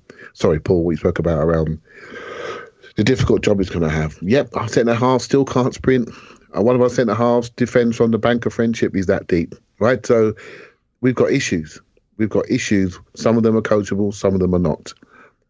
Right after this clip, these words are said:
I think some of them are very much not coachable, but there's some core fundamentals you can bring in, and so, which I'm hopeful he's gonna do.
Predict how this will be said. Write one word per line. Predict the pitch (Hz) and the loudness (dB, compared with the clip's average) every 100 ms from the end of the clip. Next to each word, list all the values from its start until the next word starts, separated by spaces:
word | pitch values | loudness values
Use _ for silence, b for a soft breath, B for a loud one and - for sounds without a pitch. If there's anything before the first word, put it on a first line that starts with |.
| _ 104 | _ -2
I | |
think | 98 98 - | 0 -2 0
some | 101 | 0
of | 92 | 2
them | 90 85 | 2 2
are | 82 | 0
very | 82 107 117 | 0 2 2
much | 107 107 - | 2 0 -2
not | 92 85 - | -4 -4 -4
coachable, | 87 80 - 78 78 b b b b b | -4 -4 -6 -6 -6 b b b b b
but | - 78 | -4 -2
there's | 90 | -2
some | 80 | -4
core | 73 - 110 117 | -2 0 2 2
fundamentals | 107 107 95 80 78 | 0 2 2 0 0
you | 85 | -2
can | - 78 | 0 0
bring | 87 85 | 2 2
in, | 78 73 - _ _ _ - | 0 -4 -14 _ _ _ -4
and | 87 | -2
so, | 85 | 0
which | 87 - | 0 0
I'm | 85 78 | 0 -2
hopeful | - 95 - 78 | 0 0 0 -2
he's | 78 | 0
gonna | 76 73 76 | 0 -2 0
do. | 82 | 0